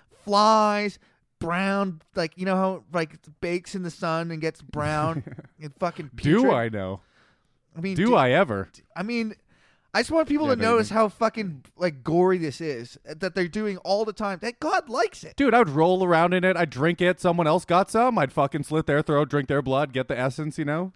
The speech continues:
Speaker 1: That's
Speaker 2: Every last drop counts.
Speaker 1: From, uh, so slaughter at the tent, sprinkle the blood against the altar on all sides. From the fellowship offering, he's gonna make a sacrifice, biting by fire. All the fat covers the inner parts, the legs,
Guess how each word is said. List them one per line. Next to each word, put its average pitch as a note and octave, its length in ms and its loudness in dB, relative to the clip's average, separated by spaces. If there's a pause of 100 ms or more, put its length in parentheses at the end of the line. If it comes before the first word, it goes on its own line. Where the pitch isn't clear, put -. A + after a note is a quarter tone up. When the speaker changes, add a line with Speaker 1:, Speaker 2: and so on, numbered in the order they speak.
Speaker 1:
That's - 300 -16
Speaker 2:
Every D3 220 2
last D#3 240 2
drop D3+ 260 0
counts. D3 400 -8 (420)
Speaker 1:
From, A#3 400 -2
uh, G#3 360 0 (320)
so F#3 220 -4
slaughter G3+ 380 0
at A3+ 120 -4
the G3 80 -14
tent, F3 320 -8
sprinkle G3+ 360 -2
the G3 80 -6
blood F#3 240 0
against F#3+ 260 -6
the F3 100 -4
altar F3 280 -2
on D3 100 -6
all D#3 180 0
sides. C3+ 500 -4 (680)
From B3 160 0
the C#4+ 80 -2
fellowship B3+ 380 4
offering, B3 380 -2
he's G#3+ 140 -4
gonna F#3 120 -6
make F3+ 180 -6
a F3 60 -8
sacrifice, G3 600 -2
biting E3+ 240 -4
by C#3+ 100 -2
fire. G#3 340 0
All F3+ 120 0
the D3+ 40 -2
fat F#3 320 -2
covers E3 220 -4
the D#3+ 60 -6
inner E3 100 -6
parts, E3+ 300 -4
the E3+ 80 -10
legs, F3+ 480 -6